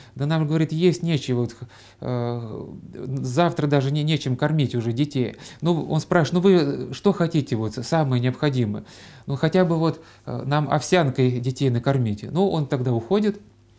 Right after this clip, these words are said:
и после этого происходит невероятно. В тот же вечер, э,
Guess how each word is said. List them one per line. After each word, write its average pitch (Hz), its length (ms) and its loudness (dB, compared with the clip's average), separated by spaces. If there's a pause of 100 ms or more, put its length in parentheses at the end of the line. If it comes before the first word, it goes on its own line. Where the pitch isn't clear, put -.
(520)
и 226 220 0
после 185 380 2
этого 170 400 2 (400)
происходит 151 400 0
невероятно. 156 520 2
В - 60 -10
тот 147 220 0
же 143 100 2
вечер, 175 400 2 (460)
э, 120 400 -6